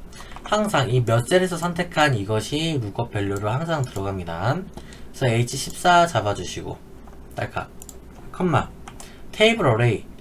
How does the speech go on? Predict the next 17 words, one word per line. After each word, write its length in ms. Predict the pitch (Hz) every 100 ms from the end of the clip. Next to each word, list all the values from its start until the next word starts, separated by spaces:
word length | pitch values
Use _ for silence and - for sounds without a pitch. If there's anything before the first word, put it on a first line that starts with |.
| - -
찾을 320 | 190 202 190
범위예요. 580 | 113 117 120 104 117 - - - -
얘는 400 | 101 107 139 185 220 - - - -
행라면이라고 720 | 208 214 220 214 196 165 131
했으니까 360 | 117 - 120 104
제품명, 640 | - - 123 95 113 185 - - -
즉 180 | - 127
제품명의 440 | 127 127 143 135
첫 120 | 131 -
번째 220 | 196 190
칸부터 560 | - 160 117 - - -
씨파이브부터 1040 | - 170 - 160 160 127 104 143 160 294 - - - - - -
에이치 300 | 113 127 127
십일을 380 | 131 151 151 127
다 140 | 107 95
잡아주고 880 | 95 107 107 92 87 92 123 165 170 -
컴마 520 | - 175 165 170 185